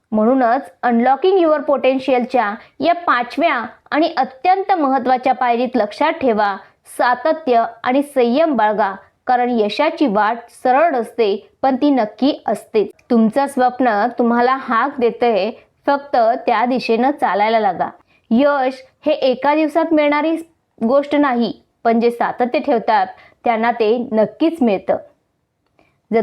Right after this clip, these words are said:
तुम्हाला हा व्हिडिओ आवडला असेल तर व्हिडिओ शेअर करा, कारण कदाचित तुमच्या एका शेअरमुळे कुणाचा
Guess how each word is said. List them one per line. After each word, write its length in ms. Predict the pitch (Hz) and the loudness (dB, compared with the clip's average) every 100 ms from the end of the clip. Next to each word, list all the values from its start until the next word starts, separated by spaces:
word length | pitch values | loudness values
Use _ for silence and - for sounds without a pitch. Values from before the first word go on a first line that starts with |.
| 226 | 0
तुम्हाला 300 | 220 240 285 | 0 2 0
हा 80 | 285 | 0
व्हिडिओ 280 | 269 254 262 | 0 2 2
आवडला 360 | 247 254 254 | 2 0 0
असेल 500 | 254 254 240 247 - | -2 2 0 0 -2
तर 100 | 247 | -2
व्हिडिओ 260 | 220 240 247 | 2 2 0
शेअर 360 | 247 233 233 294 | -2 0 2 2
करा, 320 | 254 233 220 - _ - | 0 -2 -2 -8 _ -2
कारण 220 | 269 294 | 0 0
कदाचित 680 | 294 254 226 294 311 269 247 - _ - | 0 0 0 -2 0 -2 -2 -8 _ -2
तुमच्या 400 | 294 269 262 359 - | 0 2 0 -2 0
एका 280 | 254 254 254 | -2 2 -2
शेअरमुळे 520 | 247 233 226 226 208 | 0 0 2 2 2
कुणाचा 460 | 240 - 196 208 233 | 0 -2 -2 0 -2